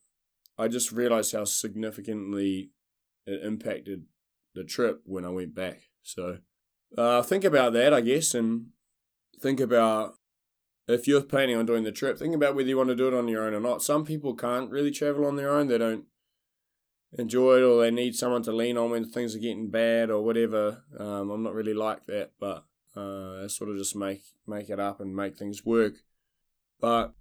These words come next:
America, for sure, go have a look, especially if you like basketball. If you like massive portions of food,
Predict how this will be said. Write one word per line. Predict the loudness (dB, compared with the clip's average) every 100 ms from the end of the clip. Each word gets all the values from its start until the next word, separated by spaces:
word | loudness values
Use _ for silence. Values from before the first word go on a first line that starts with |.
| _ _ _
America, | 2 6 4 6 6 6 6 -4 -12
for | -2 0
sure, | 4 4 8
go | 8
have | 8
a | 8
look, | 6 4 0 -6
especially | 0 2 2
if | 0
you |
like | 0 0
basketball. | 0 0 0 -2 0 2 2 0 _ _ _ _ _ _ _
If | -2 4
you | 6
like | 6
massive | 4 4 4 0 0
portions | 4 4 2 -2
of | -2
food, | 2 4 4